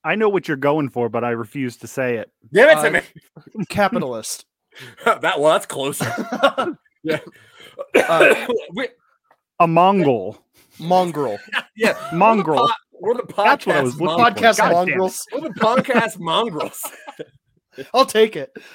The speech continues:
Speaker 2: Yeah, that's fine.
Speaker 3: That's pretty good, actually.
Speaker 2: Yeah.
Speaker 3: All right, get us out of here, Zach. <laughs>
Speaker 2: Oh, is that, is that my job?
Speaker 3: Oh, I don't know. Uh, thanks
Speaker 2: You're the
Speaker 3: for
Speaker 2: host
Speaker 3: tuning
Speaker 2: this
Speaker 3: in.
Speaker 2: week.
Speaker 3: Hey, thanks for tuning into
Speaker 2: You're
Speaker 3: The Real
Speaker 2: like fifteen
Speaker 3: Boys.
Speaker 2: minutes late.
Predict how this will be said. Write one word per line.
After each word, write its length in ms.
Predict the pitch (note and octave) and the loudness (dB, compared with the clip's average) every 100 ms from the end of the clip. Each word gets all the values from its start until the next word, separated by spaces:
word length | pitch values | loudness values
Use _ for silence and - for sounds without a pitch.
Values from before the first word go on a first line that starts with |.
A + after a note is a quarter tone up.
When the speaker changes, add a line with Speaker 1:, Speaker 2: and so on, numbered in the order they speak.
| - D#3+ F#3 | -2 0 2
Speaker 2:
Yeah, 220 | E3 G2+ - - - | 0 -2 -12 -18 -6
that's 160 | E3 | -6
fine. 80 | A#3+ - | -6 -6
Speaker 3:
That's 160 | - | -6
pretty 200 | - A3+ | -4 -6
good, 220 | E3 F#3 E3 | -4 -4 -4
actually. 360 | D3 - A#2 D#3+ | -6 -12 -12 -2
Speaker 2:
Yeah. 260 | E3+ A#2+ C#4+ | 0 0 0
Speaker 3:
All 80 | A3+ | 0
right, 140 | - | 0
get 120 | D#4+ | -4
us 140 | E4 F#3+ | -4 0
out 140 | F3+ | -2
of 60 | D3+ | -4
here, 140 | C3+ | -12
Zach. 340 | A#2+ C3 D#3 - | -12 -10 -10 -10
<laughs> 400 | - - _ _ | -12 -12 _ _
Speaker 2:
Oh, 140 | A3+ E3+ | -4 -4
is 60 | |
that, 180 | G3+ F#3 _ | -6 -8 _
is 60 | D3 | -12
that 120 | F3+ | -12
my 120 | E3+ | -10
job? 300 | F#3+ G#3 G3+ _ _ _ _ B3+ | -12 -12 -12 _ _ _ _ 2
Speaker 3:
Oh, 140 | A3+ | 4
I 80 | G3+ | 4
don't 120 | G3+ | 2
know. 160 | F3+ G3+ | -2 -2
Uh, 240 | F#3+ F#3 | -2 -2
thanks 240 | F3 G#3+ B3 | -2 -4 -2
Speaker 2:
You're 80 | A3+ | -2
the 40 | |
Speaker 3:
for 60 | A#3 | -2
Speaker 2:
host 100 | A3+ | -2
Speaker 3:
tuning 160 | A3+ | -4
Speaker 2:
this 80 | - | -4
Speaker 3:
in. 60 | A#2+ | -8
Speaker 2:
week. 80 | _ _ _ | _ _ _
Speaker 3:
Hey, 160 | D4 A#3 | 0 2
thanks 180 | A3+ A#3+ | -2 -10
for 80 | G#3+ | -12
tuning 240 | A#3+ A#3 | -10 -6
into 180 | A3+ A3 | -6 -6
Speaker 2:
You're 100 | F#3 | -4
Speaker 3:
The 60 | E4 | -2
Real 140 | A3+ | -4
Speaker 2:
like 100 | E3+ | -4
fifteen 220 | F3+ G3 G3 | -4 -4 -4
Speaker 3:
Boys. 40 | D#3+ | -6
Speaker 2:
minutes 220 | C#3+ A#2+ | -8 -8
late. 220 | C3+ E3 | -8 -8